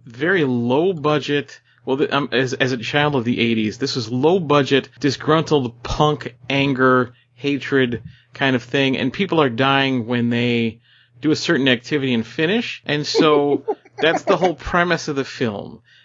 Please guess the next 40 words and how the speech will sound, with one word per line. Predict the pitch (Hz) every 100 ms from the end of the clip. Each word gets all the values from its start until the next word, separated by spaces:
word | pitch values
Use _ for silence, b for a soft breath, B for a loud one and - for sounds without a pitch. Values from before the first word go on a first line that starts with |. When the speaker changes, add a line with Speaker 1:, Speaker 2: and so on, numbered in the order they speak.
| b -
Speaker 1:
And, | 98 143 147
and | 135
I'll | 160 160
just | 139
leave | 135 147 135
it | 120
at | 113
that. | 123 113 -
It's | 160 - 156
really | 151 175 180 170 131
bad. | 110 117 101 95 69
It's | 131 -
not | 220 208
even | 170 127 113
funny | - - - 147 135 110
bad. | 104 107 104
It's | 156 -
just | - 165 - 131
really, | 127 147 139 135 120
really | 113 113
bad. | 104 107 104 - -
Speaker 2:
Yeah, | 127 127
I | 127
haven't | 123 113
seen | - 104 98
it, | 98 95
and | 98
I'm | 95 95
probably | 101 92 90 87
okay | 85 - 78
with | 80
that. | - -
Speaker 1:
Yeah, | 139 170 165
you're, | 156 151 135
you | 143 131 131
should | - 123
be | 113
okay | 107 - 107
with | - -
that. | -